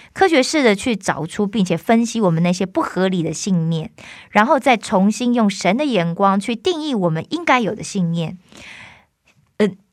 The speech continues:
想一想，如果神就在我们身边的话，陪我们一起检视我们那些不合理的信念的时候，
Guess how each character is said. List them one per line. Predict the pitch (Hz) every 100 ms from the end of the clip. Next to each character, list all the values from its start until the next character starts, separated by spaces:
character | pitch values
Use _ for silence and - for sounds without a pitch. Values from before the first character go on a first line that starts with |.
| -
想 | - 185
一 | 202
想， | 185 156 202 _ _ -
如 | 233 311 381
果 | 381 240 180
神 | 185 185 208
就 | 262 277
在 | 254
我 | 180
们 | 165 170
身 | 185 180
边 | 185
的 | 175 160
话， | 175
陪 | 156 233
我 | 202
们 | 185
一 | -
起 | 196 185
检 | 151 - 175
视 | 165 254
我 | 190
们 | 170 175
那 | 190
些 | 185
不 | 180 349
合 | - 208 208
理 | 220
的 | 170
信 | 170 - 320 262
念 | 277 208
的 | 170 170
时 | - 160
候， | 190 151